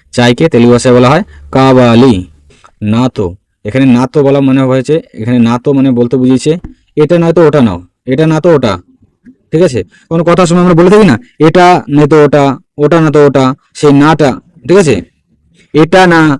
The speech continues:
ওটা, এটা না ওটা, এইটা নাও না ওটা নাও, সেই এটা না ওটা নাওকে তেলেগু ভাষায় বলে লেকপতে। কি বলে? লেকপতে, ঠিক আছে? বাংলায় বলে তাই না, বাংলায় বলে তাই না, তেলেগু ভাষায় সেটা বলবে তুমি কি? আওয়ান কাদা,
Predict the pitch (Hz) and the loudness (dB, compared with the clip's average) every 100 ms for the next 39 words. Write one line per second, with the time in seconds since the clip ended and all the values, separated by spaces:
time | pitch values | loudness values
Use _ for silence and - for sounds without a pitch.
0 | - - 170 170 151 139 151 151 170 156 | -8 -2 0 2 2 2 2 0 0 2
1 | 147 151 147 139 127 _ _ 143 156 165 | 2 2 0 -2 -4 _ _ -2 2 2
2 | 147 131 120 135 139 156 143 123 120 - | 2 0 0 2 2 2 0 0 -4 -6
3 | 127 120 135 143 135 131 139 135 131 151 | -6 -4 -4 -2 -2 -2 -2 -2 -2 -6
4 | 165 120 120 120 127 143 - _ 113 127 | -4 -2 0 0 -2 -2 -6 _ -2 -2
5 | - 123 - 87 - _ 123 135 180 - | 0 -4 -2 -10 -10 _ -2 0 0 -4
6 | _ 113 135 - 113 - 85 - _ - | _ -2 -2 -2 -4 -4 -12 -16 _ -6
7 | 170 170 107 - - - - - - - | -2 -2 -4 -12 -18 -20 -20 -20 -16 -16
8 | - 107 113 120 131 131 156 - - 120 | -12 -6 0 2 2 0 0 -4 -6 -2
9 | 139 127 196 - - - 98 98 117 120 | 0 0 -4 -12 -18 -14 -8 -4 0 0
10 | 131 170 - 120 143 151 - - - 110 | -2 -4 -4 -2 -2 -4 -8 -18 -8 -2
11 | 110 117 117 120 117 117 120 120 120 120 | 0 0 -2 -4 -4 -2 0 0 -2 -2
12 | 147 - - - - - - - - - | -4 -12 -18 -20 -20 -20 -20 -20 -20 -6
13 | 104 113 135 208 - - 107 104 101 131 | -2 0 0 -2 -8 -6 -2 0 0 -2
14 | 92 | -4